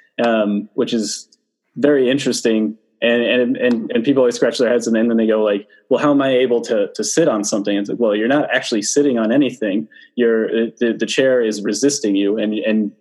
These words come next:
and you're, you're resisting the, the chair also on the way down, and you're actually never touching the chair that you're sitting on." Um, you guys are resisting because, um, the, at the atomic level, your atoms are vibrating and oscillating, um, differently.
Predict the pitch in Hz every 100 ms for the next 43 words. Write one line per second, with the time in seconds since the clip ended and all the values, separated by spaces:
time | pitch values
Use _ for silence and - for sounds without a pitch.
0 | - 113 110 113 113 110 127 123 110 117
1 | 107 110 104 90 - 104 _ - 104 123
2 | 110 113 123 104 101 101 98 110 110 101
3 | 104 110 107 107 107 101 95 - - _
4 | - 143 123 110 101 - 113 101 95 101
5 | 135 113 95 95 98 _ - - - -
6 | 110 101 98 - 113 117 110 107 101 143
7 | 135 120 110 107 113 98 - - _ -
8 | 107 101 98 101 113 113 107 104 - -
9 | - - - - 123 123 110 139 131 117
10 | 117 107 110 - 107 107 104 120 123 113
11 | 110 98 110 104 101 98 104 101 104 98
12 | 95 92 - 104 101 98 101 _ _ _
13 | - 156 127 98 98